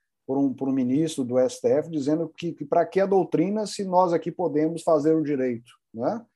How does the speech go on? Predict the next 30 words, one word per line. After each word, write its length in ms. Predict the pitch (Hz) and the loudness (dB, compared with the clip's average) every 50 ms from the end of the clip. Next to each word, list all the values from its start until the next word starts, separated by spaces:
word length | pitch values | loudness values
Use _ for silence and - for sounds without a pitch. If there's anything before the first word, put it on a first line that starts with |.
| _ _ _ _ | _ _ _ _
De 60 | - | -6
uma 60 | 123 120 | -4 -2
certa 260 | - 139 120 139 123 | -2 -2 -2 -2 -4
forma, 240 | - 135 139 151 151 | -4 -4 -4 -4 -2
foi 200 | - 151 139 143 | -2 0 0 -2
isso 120 | 139 - | -2 -2
que 80 | - 160 | -2 0
ele 140 | 156 156 | 0 0
disse, 540 | 131 113 92 123 139 139 143 - 165 170 165 - _ _ _ _ _ _ | 0 -2 -4 -4 -4 -4 -4 -6 -8 -8 -8 -12 _ _ _ _ _ _
com 120 | - - 139 | -6 -6 -6
outras 140 | 143 - - | -6 -4 -2
palavras, 320 | - 143 143 156 156 156 | 0 2 4 4 4 4
até 180 | 160 160 180 170 | 4 2 0 -2
colocando 460 | - 190 185 165 - 160 151 156 165 | -2 -2 -2 -2 -2 -2 -2 0 0
um 60 | 165 | 0
argumento 400 | 160 170 175 160 143 143 151 - | 0 0 -2 -2 -4 -4 -2 0
de 60 | 165 | 2
autoridade, 680 | 165 165 160 175 180 190 196 156 131 135 131 127 120 123 | 2 2 2 0 -2 -4 -2 2 2 4 4 2 0 -2
né? 80 | 131 | -6
Afinal 240 | 139 139 147 143 143 | -8 -6 -6 -6 -6
de 60 | 135 | -6
contas, 220 | - - 143 143 147 | -6 -6 -4 -4 -4
nós 100 | 156 156 | -4 -4
somos 180 | 170 170 165 | -4 -6 -4
ministros 760 | 180 196 175 151 135 139 151 156 - 180 185 175 - - - _ _ _ _ _ _ _ | -4 -4 -2 0 2 0 0 0 -4 -10 -12 -12 -12 -16 -20 _ _ _ _ _ _ _
do 100 | 127 123 | -4 -2
S 180 | 139 147 139 - | -2 -2 -2 -2
T 140 | - 180 165 | -4 -2 2
J, 380 | 135 147 156 156 156 156 - - _ _ _ _ - | 4 4 4 4 4 0 -6 -20 _ _ _ _ -10
né? 240 | 113 123 156 208 | -8 -6 -6 -8